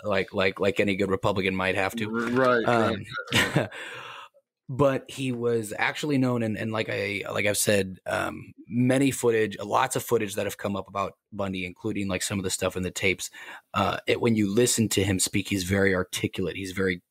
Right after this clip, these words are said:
Speaker 1: good with words, and there's a reason why he had actually kind of found himself amongst people that were rising to power within the Republican Party. Um, he had actually gotten in trouble. Part of his job was to shadow,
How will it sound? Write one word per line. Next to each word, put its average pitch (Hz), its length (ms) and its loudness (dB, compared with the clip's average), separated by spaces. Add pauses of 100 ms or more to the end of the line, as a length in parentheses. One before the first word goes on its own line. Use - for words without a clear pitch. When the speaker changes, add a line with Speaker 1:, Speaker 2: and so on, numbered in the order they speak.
Speaker 1:
good 107 180 2
with 98 200 -4
words, 87 360 -6
and 90 120 -4
there's 87 200 -8
a 85 40 -8
reason 95 440 -2
why 90 160 4
he 92 160 -2
had 90 80 2
actually 90 340 0
kind 90 220 -2
of - 40 -6
found 92 360 0
himself 92 440 -2 (300)
amongst 107 480 2
people 95 420 0 (200)
that 110 180 2
were 104 100 -2
rising 98 460 2
to - 160 -2
power 95 560 0 (300)
within 107 500 2
the 82 100 0
Republican 92 540 -4
Party. - 400 -6 (420)
Um, 95 460 0
he 117 140 0
had 104 100 4
actually 107 360 2
gotten 104 220 2
in 92 60 -8
trouble. 104 320 0
Part 117 240 0
of 123 80 0
his 101 240 0
job 104 460 0
was 95 160 -2
to 95 120 -2
shadow, 95 800 2